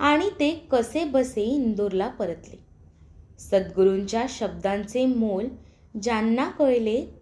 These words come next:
तेच समजू शकतात. श्री बद्रीनारायणाला पूज्य बाबांची राहण्याची व्यवस्था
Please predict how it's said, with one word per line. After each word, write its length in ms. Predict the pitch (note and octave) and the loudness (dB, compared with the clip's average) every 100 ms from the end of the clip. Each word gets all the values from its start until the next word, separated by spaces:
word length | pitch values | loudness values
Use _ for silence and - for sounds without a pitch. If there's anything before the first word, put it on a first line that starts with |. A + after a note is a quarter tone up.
| - | -6
तेच 360 | C4 - - | -6 -6 -8
समजू 300 | - G#3+ F#3+ | -6 -4 -6
शकतात. 380 | F#3 F#3 - - F#3 - - - - - - - - - | -8 -10 -14 -20 -20 -20 -20 -20 -20 -20 -20 -20 -20 -18
श्री 220 | - - | -12 -8
बद्रीनारायणाला 1300 | G3+ F3+ F3 E3+ G#3+ A#3 G3+ F#3 F#3+ F#3+ F#3 F3+ F3+ | 0 2 0 -2 -2 -2 0 0 0 0 -2 -4 -4
पूज्य 420 | A3+ - G3 G#3 | -6 -6 -6 -4
बाबांची 720 | A3 G#3 F3 F3+ G3 G#3+ A3+ C4 | -2 -2 -2 -2 -2 -2 -2 -4
राहण्याची 560 | A#3+ G3 F#3 G3 C#4+ | -4 -4 -4 -4 -4
व्यवस्था 560 | C4+ G3+ G3 G#3 - | 0 0 0 -6 -10